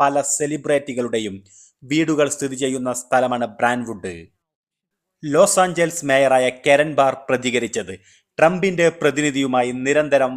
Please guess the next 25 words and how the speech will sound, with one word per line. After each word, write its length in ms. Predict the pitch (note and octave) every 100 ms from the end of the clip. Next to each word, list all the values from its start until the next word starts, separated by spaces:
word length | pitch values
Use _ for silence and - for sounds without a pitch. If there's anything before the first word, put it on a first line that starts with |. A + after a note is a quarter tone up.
| B2
ബന്ധപ്പെട്ടുകൊണ്ടിരിക്കുകയാണ്. 1200 | C3 C#3 B2+ - A#2+ A2+ A2+ G#2+ A2 G#2 G2 F#2 - _ _ -
ട്രംപ് 320 | D3+ E3+ E3+
ഉടനെ 380 | F3+ D#3+ D3 D3+
തന്നെ 300 | D3+ C#3 C#3
ദുരന്തബാധിത 760 | C3 C#3+ D3+ D3+ D3 C#3+ C#3
പ്രദേശങ്ങൾ 560 | C#3 C#3+ C3+ C3 C3 C3
സന്ദർശിക്കുമെന്നാണ് 960 | B2 C3+ C#3 C3+ B2 B2+ A#2+ A#2 A2 G#2 - _ _ -
ലോസ് 300 | C#3 D#3 D#3+
ആഞ്ചൽസ് 400 | C#3+ C#3 C3 C3+
മേയർ 300 | B2+ B2+ B2+
ഇന്നലെ 340 | C#3+ C3+ B2+ B2 B2
പ്രതികരിച്ചത്. 640 | C#3 A#2+ A#2+ A2 G2 G2 G2 - _ _ _ F3+
തീ 80 | F#3+ -
ഇനിയും 320 | E3+ E3+ E3 - D#3+
നിയന്ത്രണ 420 | D#3+ E3+ E3 D#3+
വിധേയമാക്കാൻ 680 | D3+ D3 D3 C#3+ C3+ C#3 C3+ C#3
കഴിഞ്ഞില്ല 400 | C#3 C#3 B2+ A#2+ A#2
എങ്കിൽ 220 | G#2+ G#2 G2+ _ _ _
ഒരു 180 | D#3 F#3
ലക്ഷത്തോളം 800 | F3+ E3 E3 - D3+ D3 C#3 C3+
ജനങ്ങളെ 380 | D3 D#3 D3+ C#3+
കൂടി 300 | C#3+ C3+ B2+ B2+ D3+
അടിയന്തരമായി 880 | C#3 D3+ D#3+ C#3+ C#3 C3+ B2 B2 -
ഒഴിപ്പിക്കേണ്ടി 600 | C#3+ C#3 C3+ C3 A2+ A2
വരും. 220 | G2+